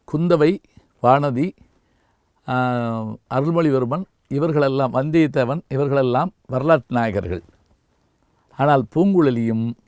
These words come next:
சேந்தன் அமுதன் கூட மதுராந்தகனுடைய முன்னோடிவமாக காட்டப்படுகிறார்களே தவிர, சே-, சேந்தன் அமுதன் என்ற ஒரு பாத்திரம் இருந்ததா என்று நமக்கு தெரியவில்லை. பூங்குழலி ஒரு துள்ளலான பாத்திரம். அதாவது,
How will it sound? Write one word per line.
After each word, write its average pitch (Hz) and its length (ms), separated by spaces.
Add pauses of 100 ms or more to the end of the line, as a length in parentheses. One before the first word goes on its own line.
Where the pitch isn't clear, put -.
(640)
சேந்தன் 185 380
அமுதன் 139 340
கூட 117 520 (440)
மதுராந்தகனுடைய 170 840
முன்னோடிவமாக 151 760
காட்டப்படுகிறார்களே 117 840
தவிர, 104 420 (540)
சே-, 139 340 (220)
சேந்தன் 175 280
அமுதன் 135 340
என்ற 117 380
ஒரு 127 200
பாத்திரம் 135 420
இருந்ததா 123 380
என்று 117 180
நமக்கு 110 200
தெரியவில்லை. 98 500 (920)
பூங்குழலி 151 640 (120)
ஒரு 131 320
துள்ளலான 170 540
பாத்திரம். 107 460 (920)
அதாவது, 123 580